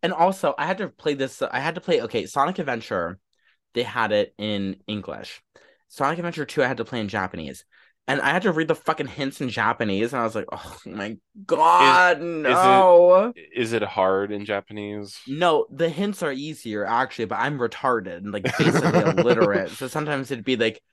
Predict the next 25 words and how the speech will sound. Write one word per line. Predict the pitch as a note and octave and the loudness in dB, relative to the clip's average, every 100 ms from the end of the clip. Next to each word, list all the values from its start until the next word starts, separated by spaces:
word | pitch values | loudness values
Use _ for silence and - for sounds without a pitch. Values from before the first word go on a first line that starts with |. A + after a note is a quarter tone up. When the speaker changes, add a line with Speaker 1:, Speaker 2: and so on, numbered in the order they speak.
| _ _ _ G#2+ | _ _ _ -10
Speaker 1:
like, | G#2 _ - | -10 _ -10
"Oh, | A#2 F3 | -6 -4
yama | F#3 G#3+ G3 | -4 -2 -2
no | B2+ | -2
naka | G#2 G#2 D#3 | -4 -2 -2
ni," | B2+ | 0
I | |
was | C3 - | -2 -2
like, | D3 | -2
"Oh | C3 - - | -4 -8 -12
God, | A2+ B2+ C#3 | -8 -6 -2
I | D3+ D#3 | -2 -2
don't | F3+ | -2
wanna | G3 G#3+ - | -2 -2 -6
stop." | - - G#3+ A#3+ B3 G#3+ F#3 F3+ | -18 2 6 8 8 6 4 2
I | F3 | 0
was | D#3+ | 0
like, | D#3 - - - - _ - | -6 -8 -20 -20 -20 _ -2
"Oh, | D3+ | 0
can | D3+ F#3 | 0 0
we | |
talk | G3+ | 2
Speaker 2:
Uh, | B3+ | 0
Speaker 1:
about | - | 0
Omocha?" | A2+ B2 C3 - - C3+ C3+ | -2 -2 -4 -8 -4 -2 -2